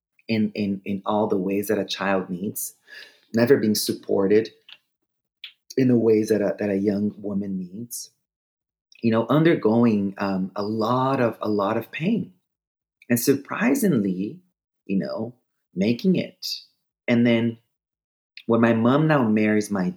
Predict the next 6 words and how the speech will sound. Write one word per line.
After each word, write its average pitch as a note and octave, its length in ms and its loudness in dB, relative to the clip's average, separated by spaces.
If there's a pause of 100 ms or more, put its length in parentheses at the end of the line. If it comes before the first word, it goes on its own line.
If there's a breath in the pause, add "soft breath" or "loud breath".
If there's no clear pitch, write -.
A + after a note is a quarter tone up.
dad, - 540 -14 (1040)
here's A#2 180 0
how B2 80 -2
the G#2+ 160 -6 (220)
pattern G#2+ 420 -10 (1080)
continues. F#2 520 -14